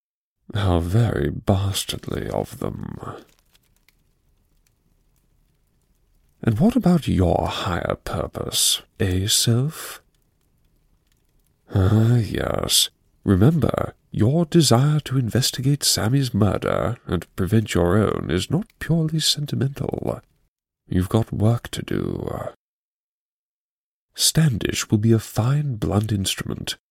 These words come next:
and perhaps an effective one, but the importance of excavating the career of Samantha Braden goes far beyond finding out who ended it. While you were building Project Sybil,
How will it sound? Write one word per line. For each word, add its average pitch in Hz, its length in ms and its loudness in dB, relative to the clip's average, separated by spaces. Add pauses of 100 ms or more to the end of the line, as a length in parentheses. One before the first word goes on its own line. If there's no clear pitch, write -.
(280)
and 104 300 0
perhaps 98 440 0
an 90 60 -2
effective - 560 -2
one, - 540 -6 (340)
but - 100 -8
the 87 120 0
importance 156 580 -4
of 107 120 2 (100)
excavating 123 680 0
the 101 120 2
career 107 460 2
of - 220 -2
Samantha 101 480 -2
Braden 98 840 -2
goes 117 220 -4
far - 420 -6
beyond - 440 -4
finding 87 400 -4
out - 200 -4
who 87 200 -4
ended 107 380 -4
it. - 340 -6 (1500)
While 85 260 0
you 139 360 2
were - 100 2
building 110 540 0
Project - 480 -2
Sybil, - 720 -2